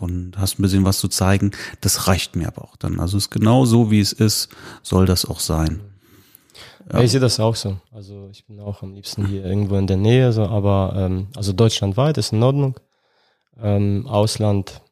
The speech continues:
Speaker 2: ab und zu ist auch okay, macht Spaß.
Speaker 1: Mhm.
Speaker 2: Jetzt jedes Wochenende irgendwie im Ausland zu filmen, das,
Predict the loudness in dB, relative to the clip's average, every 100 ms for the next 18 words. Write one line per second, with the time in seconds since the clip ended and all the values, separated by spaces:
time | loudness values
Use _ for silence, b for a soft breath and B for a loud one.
0 | _ _ -8 -2 -2 2 2 2 2 2
1 | 2 0 0 0 -2 -4 -2 -2 -4 0
2 | 4 6 4 0 -10 -10 -8 -6 -2 -4
3 | -4 -10 -10 -14 -14 -14 -16 -20 -20 -20
4 | -10 -2 -2 0 -2 -2 -8 -8 -12 -12
5 | -14 -16 -20